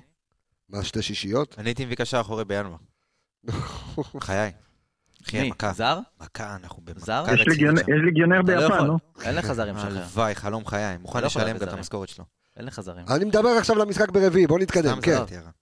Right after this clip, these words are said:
Speaker 3: אה, ג'אבר ואלי.
Speaker 1: אוקיי,
Speaker 3: אה,
Speaker 1: שוב, אוקיי.
Speaker 3: מה נשאר? נשאר לי את, אה, ליאור.
Speaker 1: כן.
Speaker 3: דווקא אני אתן ל-, לשרי, אני אתן לו קצת לנוח.
Speaker 1: אם הכנסת את ג'-, ג'אבר, אז, או עלי, כאילו,
Speaker 3: כן.
Speaker 1: כ-, כשמונה,
Speaker 3: ובאמצע,
Speaker 1: אז
Speaker 3: וש-, ואת, אה, חלילי ואת, אה, דין,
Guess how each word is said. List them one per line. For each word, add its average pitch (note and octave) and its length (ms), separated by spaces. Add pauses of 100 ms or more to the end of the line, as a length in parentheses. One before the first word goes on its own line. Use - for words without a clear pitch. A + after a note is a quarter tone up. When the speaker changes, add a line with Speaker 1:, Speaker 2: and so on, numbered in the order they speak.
(200)
Speaker 3:
אה, A2+ 640
ג'אבר C3 300
ואלי. D#3+ 420 (140)
Speaker 1:
אוקיי, B2+ 460 (160)
Speaker 3:
אה, - 60
Speaker 1:
שוב, D#3+ 280 (420)
אוקיי. C3 400 (960)
Speaker 3:
מה A#2 80
נשאר? A2+ 180
נשאר G2+ 260
לי A2+ 160
את, G#2 140
אה, G2+ 320
ליאור. C#3+ 320 (540)
Speaker 1:
כן. G#2+ 100
Speaker 3:
דווקא A2 140
אני A#2 100
אתן A#2+ 180
ל-, A2 80 (1400)
לשרי, A#2 640
אני A2 400
אתן A#2+ 100
לו A#2 80
קצת G2+ 140
לנוח. C3+ 460
Speaker 1:
אם G#2 100
הכנסת G#2 420
את F2+ 160
ג'-, F#2 200
ג'אבר, G2+ 260
אז, F#2+ 440 (120)
או G2 260
עלי, G#2+ 280
כאילו, G#2 160 (140)
Speaker 3:
כן. G#2 160
Speaker 1:
כ-, - 120
כשמונה, A2+ 320
Speaker 3:
ובאמצע, A#2+ 180
Speaker 1:
אז G#2+ 200
Speaker 3:
וש-, A#2 680
ואת, A2+ 260
אה, A#2 200
חלילי D3 420
ואת, C3+ 340
אה, B2 280
דין, A#2+ 200